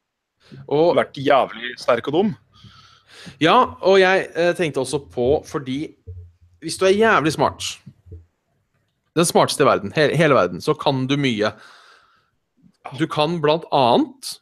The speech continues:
Speaker 1: lage atomvåpen.
Speaker 2: Ja.
Speaker 1: Ja, og siden du i tillegg er den svakeste personen i verden, så vil jo en hvilken som helst, eh,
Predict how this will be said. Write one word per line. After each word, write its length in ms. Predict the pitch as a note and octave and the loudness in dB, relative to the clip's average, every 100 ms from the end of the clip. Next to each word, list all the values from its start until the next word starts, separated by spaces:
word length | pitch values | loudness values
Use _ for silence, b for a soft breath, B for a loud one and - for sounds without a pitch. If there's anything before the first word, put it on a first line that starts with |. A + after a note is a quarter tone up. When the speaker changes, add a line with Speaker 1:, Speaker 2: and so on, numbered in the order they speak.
| _ _ _ _ _ _ _ _ | _ _ _ _ _ _ _ _
Speaker 1:
lage 260 | D3 B2+ B2+ | 2 4 2
atomvåpen. 560 | B2+ G2+ G2 - G2 F#2 _ _ _ - _ _ _ _ _ _ _ | 0 -2 -4 -4 -10 -10 _ _ _ -20 _ _ _ _ _ _ _
Speaker 2:
Ja. 100 | - - F#2 B B B - | -4 -4 -8 B B B -18
Speaker 1:
Ja, 160 | - - | -18 -12
og 80 | C#3 | -12
siden 240 | - E3 D3 | 0 2 2
du 140 | E3+ - | 0 0
i 60 | E3+ | -4
tillegg 320 | - C#3 C#3+ | -2 0 2
er 160 | B2 B2 | 2 0
den 160 | C#3+ | -2
svakeste 800 | C#3+ - D#3 C#3 A#2 A2 - A2+ | -6 -2 0 0 -4 -6 -10 -8
personen 380 | A2+ B2 A#2 B2 | -4 -2 -2 -2
i 20 | |
verden, 300 | A2+ G#2+ F#3+ - _ _ b b b b b | -2 -2 -4 -8 _ _ b b b b b
så 160 | - D#3+ | -2 2
vil 160 | D3 C#3 | 4 6
jo 120 | D3 - _ D3 | 4 2 _ -2
en 160 | E3 | 0
hvilken 640 | D#3 B2+ C3 C#3+ - G3+ | -2 -4 0 0 2 0
som 160 | F3 G#3+ | 0 -2
helst, 540 | D#3+ C#3 - - - - _ - | 0 -2 -6 -12 -18 -20 _ -4
eh, 840 | C3+ C3 B2+ B2 A#2+ A#2 A2 F2+ | 0 2 4 4 2 2 0 -2